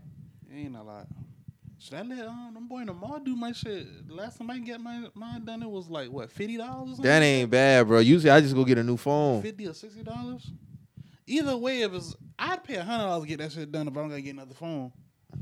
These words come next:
Speaker 2: Yeah, 'cause I had the, I had the eleven Pro too. I had the red one, but I switched it out because of the size. The, uh, I was running out of storage space.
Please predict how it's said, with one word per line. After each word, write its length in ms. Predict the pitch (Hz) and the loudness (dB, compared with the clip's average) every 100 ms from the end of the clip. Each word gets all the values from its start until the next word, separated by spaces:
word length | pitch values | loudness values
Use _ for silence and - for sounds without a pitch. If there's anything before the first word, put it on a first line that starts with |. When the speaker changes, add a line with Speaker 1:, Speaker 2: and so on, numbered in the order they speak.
| - - - | -14 -16 -14
Speaker 2:
Yeah, 360 | 101 92 87 95 - | -8 -8 -8 -12 -2
'cause 120 | 113 | 4
I 80 | 147 | 6
had 200 | 196 143 | 6 6
the, 140 | 123 | 4
I 40 | 165 | 4
had 160 | 165 | 6
the 60 | 131 | 6
eleven 320 | 127 127 123 | 8 8 6
Pro 240 | 131 135 | 2 -2
too. 240 | 127 175 135 | -2 -8 -6
I 20 | |
had 140 | 131 | -6
the 60 | 110 | -6
red 180 | 117 139 | -6 -6
one, 200 | 127 110 | -6 -6
but 100 | 104 | -4
I 100 | 110 | -4
switched 300 | - 139 - | -6 -10 -6
it 80 | 120 | -4
out 160 | 123 | -4
because 240 | 110 123 104 | -4 -10 -10
of 60 | |
the 80 | 92 | -12
size. 520 | - 113 110 95 - _ _ _ _ - - - - _ _ - | -6 -2 0 -2 -6 _ _ _ _ -20 -20 -20 -20 _ _ -6
The, 140 | 110 | -4
uh, 280 | 101 107 95 | -2 -4 -4
I 60 | 107 | -4
was 140 | 120 | -4
running 200 | 113 107 | -4 -8
out 80 | 98 | -8
of 80 | 95 | -12
storage 380 | - 120 113 107 | -14 -12 -12 -12
space. 420 | 92 87 - | -18 -18 -20